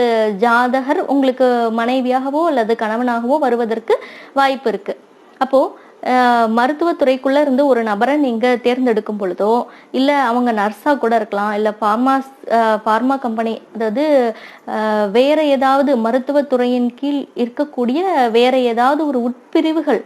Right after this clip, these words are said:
அங்க இருக்கும் இல்லையா, அதோ-, அதோட சம்பந்தப்பட்ட ஒரு துறையின், துறையில கூட அவங்க உத்தியோகம் பார்ப்பவராக இருக்கலாம். இல்ல அந்த குடும்பம் கூட, அந்த குடும்பம், குடும்பத்தினுடைய வம்சாவளியில இப்படியான துறைகளோட சம்பந்தம் பெற்ற அந்த குடும்பமாக இருக்கும்.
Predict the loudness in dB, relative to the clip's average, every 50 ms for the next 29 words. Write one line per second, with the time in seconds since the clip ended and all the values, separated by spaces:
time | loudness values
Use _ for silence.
0 | -10 -20 -20 -20 -20 -16 -8 -4 -2 2 2 2 2 0 -2 -4 -6 -4 -4 -2
1 | -2 -2 0 0 0 0 2 4 4 4 4 4 2 2 2 2 2 2 0 0
2 | -2 -2 -2 0 0 -2 -2 -2 -4 -4 0 0 0 2 2 2 2 2 2 0
3 | -2 -2 -4 -2 0 0 0 0 -2 -2 -2 -4 -4 -6 -8 -6 -4 -2 0 0
4 | 0 0 -2 -2 -2 -2 -2 -2 -2 -4 -4 -2 -2 -2 -2 -2 -2 -2 0 0
5 | 0 0 0 0 -2 -2 -4 -6 -4 -4 -6 -6 -4 -2 -2 -2 -2 -4 -4 -2
6 | -2 -2 -4 -8 -14 -20 -20 -20 -20 -10 -4 0 0 2 2 0 -2 -4 -2 0
7 | 0 0 2 2 0 0 0 -2 -2 -2 -2 -2 0 0 0 0 0 0 0 0
8 | 2 2 2 2 2 0 0 -2 -2 -2 -2 -2 0 0 0 0 -2 -4 -2 -2
9 | -2 -4 -4 -6 -6 -6 -4 -4 -2 -2 -2 0 0 -2 -2 -2 0 -2 0 0
10 | -2 -2 -4 -4 -4 -6 -4 -2 0 2 2 2 2 0 0 -2 -4 -4 -4 -4
11 | -4 -2 -2 -4 -4 -4 -6 -4 -4 -4 -4 -2 -4 -4 -4 -4 -4 -4 -6 -8
12 | -10 -12 -6 -4 -2 -2 -2 -2 -4 -6 -8 -10 -10